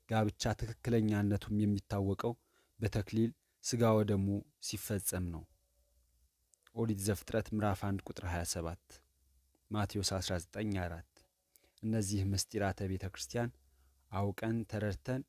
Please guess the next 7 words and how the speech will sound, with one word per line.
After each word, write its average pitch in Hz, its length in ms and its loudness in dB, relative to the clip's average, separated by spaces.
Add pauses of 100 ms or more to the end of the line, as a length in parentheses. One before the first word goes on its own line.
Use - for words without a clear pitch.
(220)
የእምነታችን 104 680 0
ፍጻሜ 101 380 -4
የሆነውን 98 500 0
አምላካችን 95 680 -4 (560)
ለተፈጠርንበት 104 960 -2
ዓላማ 104 380 2
በመገዛት 104 640 0